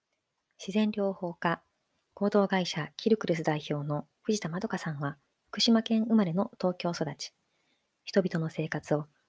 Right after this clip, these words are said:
楽しく幸せで健康なものにすることを目的に、建築のお仕事から歴史環境保護団体ナショナルトラストに移られます。二千一年、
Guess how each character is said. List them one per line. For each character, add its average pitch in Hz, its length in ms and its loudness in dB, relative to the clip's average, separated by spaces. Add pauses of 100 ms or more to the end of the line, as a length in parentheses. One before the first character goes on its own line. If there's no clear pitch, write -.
(140)
楽 160 200 -2
し - 80 -4
く - 120 -10
幸 170 300 0
せ - 80 0
で 160 100 2
健 202 200 0
康 240 180 6
な 240 80 10
も 233 120 8
の 247 60 8
に 214 120 6
す 190 80 0
る - 80 -2
こ 175 100 -2
と 190 100 6
を 175 60 6
目 160 220 -2
的 - 240 -6
に、 180 160 -4 (320)
建 226 220 4
築 - 180 2
の 220 100 8
お 214 60 2
仕 - 120 0
事 196 200 2
か 147 100 0
ら 143 140 -2 (380)
歴 - 140 -4
史 240 140 2
環 226 220 2
境 226 160 4
保 214 100 0
護 214 100 8
団 202 220 4
体 143 340 -6
ナ 151 80 -4
シ 214 120 4
ョ - 20 6
ナ 226 120 6
ル 233 100 2
ト 233 100 -2
ラ 240 140 2
ス - 20 -12
ト 208 100 0
に 262 120 6
移 208 160 -2
ら 151 80 0
れ 147 80 -8
ま 135 160 -10
す。 - 120 -20 (1000)
二 180 80 0
千 247 220 6
一 175 160 2
年、 151 180 0